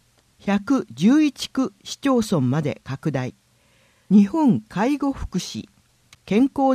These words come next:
づくり学会副会長を務める。コロナを正しく恐れ生活を。これからの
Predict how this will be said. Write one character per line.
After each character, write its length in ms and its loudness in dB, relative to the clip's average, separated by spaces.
づ 60 -2
く 100 -4
り 120 -2
学 180 -4
会 280 -8
副 260 -4
会 220 -4
長 300 2
を 80 -2
務 340 -2
め 60 -4
る。 100 -16
コ 160 -4
ロ 140 2
ナ 200 2
を 200 -8
正 360 -2
し 80 -16
く 280 -8
恐 260 -2
れ 140 0
生 300 -4
活 380 -6
を。 160 -6
こ 120 -2
れ 140 2
か 120 -4
ら 120 0
の 280 2